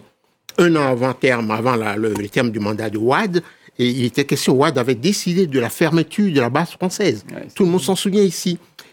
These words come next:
Speaker 1: Et, et c'était acté. Et en fait, euh, comme il est sorti du pouvoir, Sarkozy a, a réussi, avec son successeur,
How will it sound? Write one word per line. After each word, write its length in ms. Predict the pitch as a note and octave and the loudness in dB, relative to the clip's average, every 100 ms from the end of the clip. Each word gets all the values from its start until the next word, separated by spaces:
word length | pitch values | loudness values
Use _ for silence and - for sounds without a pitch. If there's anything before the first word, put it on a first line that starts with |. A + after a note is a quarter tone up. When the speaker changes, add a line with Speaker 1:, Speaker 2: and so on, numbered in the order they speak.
| - | -6
Speaker 1:
Et, 120 | C#3 | -4
et 240 | D3 C3+ D#3+ | -2 -6 -2
c'était 360 | D#3 - D#3 F3 | -2 2 0 -2
acté. 400 | - - F#3+ - _ _ _ _ - | -4 0 0 0 _ _ _ _ -8
Et 120 | C#3+ | -6
en 120 | C3 | -6
fait, 340 | - D3 G3 D#3+ | -2 0 0 0
euh, 120 | C3 | 0
comme 200 | - D#3 | 2 0
il 80 | B2+ | 2
est 60 | A#2 | 0
sorti 360 | E3+ - E3+ | -2 -2 -2
du 80 | G#2+ | -2
pouvoir, 560 | A2+ A2+ A#2+ D3+ F3+ - | -2 0 0 0 -2 -6
Sarkozy 760 | - - - - A2 E3 E3+ B2+ | -10 -10 -8 -6 -4 -2 -2 -4
a, 540 | G2+ F#2 F#2 - - A2+ | -8 -12 -14 -16 -8 -4
a 40 | |
réussi, 360 | C3 A#2+ - C#3 | -2 -2 0 0
avec 180 | B2 | 0
son 100 | - | -4
successeur, 600 | D#3 C3 A2+ G#2+ - F#3 | -4 -6 -8 -8 -4 -4